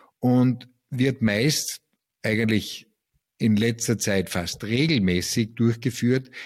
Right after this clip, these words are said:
in einem sogenannten Ein-Minuten-Protokoll. Das heißt, dass jede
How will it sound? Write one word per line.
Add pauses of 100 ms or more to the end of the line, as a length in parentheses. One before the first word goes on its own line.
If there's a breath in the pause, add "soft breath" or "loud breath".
in
einem
sogenannten
Ein-Minuten-Protokoll. (340 loud breath)
Das
heißt,
dass
jede